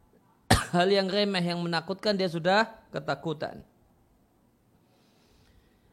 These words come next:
Ya, kemudian yang kedua adalah akhlak yang,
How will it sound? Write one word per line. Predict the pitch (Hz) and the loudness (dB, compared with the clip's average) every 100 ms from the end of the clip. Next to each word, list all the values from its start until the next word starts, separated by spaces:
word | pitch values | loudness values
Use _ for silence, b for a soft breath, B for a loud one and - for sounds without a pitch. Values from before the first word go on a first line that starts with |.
| b _ _ _ _ _ _ _ _ | b _ _ _ _ _ _ _ _
Ya, | - 170 | -4 -2
kemudian | 196 226 233 262 | 0 2 4 4
yang | 240 220 | 2 0
kedua | 208 196 185 185 202 214 | 0 0 2 4 4 2
adalah | 175 185 - 185 | 0 0 0 -2
akhlak | 202 196 190 | -2 -2 -2
yang, | 190 190 185 | -2 -2 -6